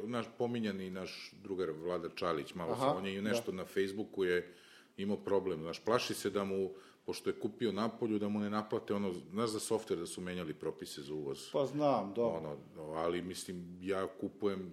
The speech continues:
Speaker 1: sve i svašta, niko ništa mi nije karticom firme.
Speaker 2: Pa ako za sedam dolara
Speaker 1: Znaš.
Speaker 2: naplate, nek naplate, <laughs> mislim.
Speaker 1: Ne, ali mislim da čak i kod nas ima, znaš, da se
Speaker 2: Da.
Speaker 1: plaši se neosnovno, nego on je nešto drugo tu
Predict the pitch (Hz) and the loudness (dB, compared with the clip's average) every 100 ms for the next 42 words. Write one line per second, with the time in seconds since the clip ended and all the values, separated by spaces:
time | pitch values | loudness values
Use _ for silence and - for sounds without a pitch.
0 | - - 104 95 - 92 92 - 87 85 | -10 -4 2 2 2 0 -2 -4 -6 -6
1 | - 85 85 - 80 80 78 78 73 73 | -8 -6 -6 -8 -8 -8 -8 -10 -10 -14
2 | - 87 85 - - 80 - 82 120 110 | -8 -6 -6 -10 -14 -12 -6 -2 2 2
3 | 107 113 107 - 120 113 107 113 110 104 | 2 -4 -6 -2 0 0 2 2 2 2
4 | 104 - 107 101 117 107 95 117 113 127 | -2 0 0 0 0 -4 2 2 4 2
5 | 113 - 190 180 - 131 170 143 139 160 | 2 2 2 4 2 6 8 8 8 6
6 | - 143 139 156 143 139 131 113 - 123 | 4 6 6 6 4 2 0 0 4 4
7 | 151 139 - 120 117 107 110 101 104 - | 6 2 2 0 4 4 4 2 2 2
8 | 117 110 104 101 - - - 127 127 110 | 2 2 0 -10 -14 -12 2 4 4 0
9 | - 110 107 120 123 107 - 104 117 117 | -2 0 0 0 2 0 0 -2 0 2
10 | 143 131 135 131 117 127 110 87 - | 2 2 -2 0 2 4 4 2 0